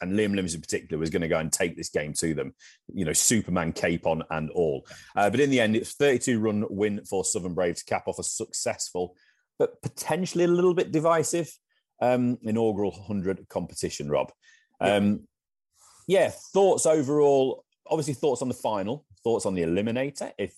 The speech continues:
Speaker 2: Yep.
Speaker 1: if there's any value in the eliminator, and
Speaker 2: Yep.
Speaker 1: also just the competition as a whole, mate.
Speaker 2: Um,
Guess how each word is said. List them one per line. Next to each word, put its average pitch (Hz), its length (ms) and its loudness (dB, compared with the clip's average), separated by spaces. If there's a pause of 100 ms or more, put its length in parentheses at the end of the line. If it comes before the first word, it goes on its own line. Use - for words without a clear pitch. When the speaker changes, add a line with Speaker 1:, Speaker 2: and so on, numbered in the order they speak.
(100)
Speaker 2:
Yep. 180 120 0
Speaker 1:
if - 120 -10
there's 73 160 -2
any 73 140 0
value 76 320 0
in 82 40 0
the 85 60 2
eliminator, 110 460 0 (260)
and 107 160 2
Speaker 2:
Yep. 110 60 6
Speaker 1:
also 104 240 2
just 92 200 -4
the 87 60 -2
competition 90 480 -4
as 78 80 -2
a - 20 0
whole, 82 180 2
mate. 69 200 -10 (460)
Speaker 2:
Um, 147 480 2